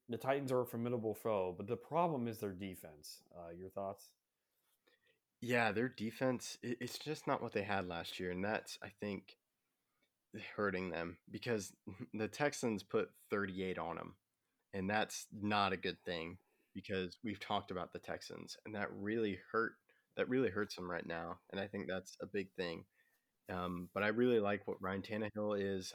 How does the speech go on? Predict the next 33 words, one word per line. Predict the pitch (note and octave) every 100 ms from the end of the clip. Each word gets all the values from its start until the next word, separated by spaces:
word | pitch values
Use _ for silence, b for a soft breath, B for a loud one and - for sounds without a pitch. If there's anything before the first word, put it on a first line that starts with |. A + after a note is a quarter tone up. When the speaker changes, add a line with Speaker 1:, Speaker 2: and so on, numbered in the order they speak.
| G2
Speaker 2:
I |
like | G2+ G2
him | G2+
as | F#2 -
a |
quarterback, | G2+ A2 A2+ A2 A2 - -
and | G2+
I'm | F#2+ F#2+
just | G2+ F#2+ - -
interested | G2+ _ _ F2+ F#2
to |
see | - F#2+
how | F2 F2 -
far | F2+
the | F2 -
offense | F#2 - F2
can | - F2
go | F2+
in | F2 F2
the | E2+ -
future. | F2+ - - - _ _ _ b b b
Speaker 1:
Yeah, | - A2+ G#2+
they | A#2
have | E3
a | E3
very | B2 B2+ B2
good | A#2
offense. | A2+ A#2 - A#2+ -
They | A2
have | G#2 G2 F#2+
multiple | A2 A2+ - G#2+ G2+
great | G2+ G#2 G2
weapons. | G2 G2 A2 G2+ G2+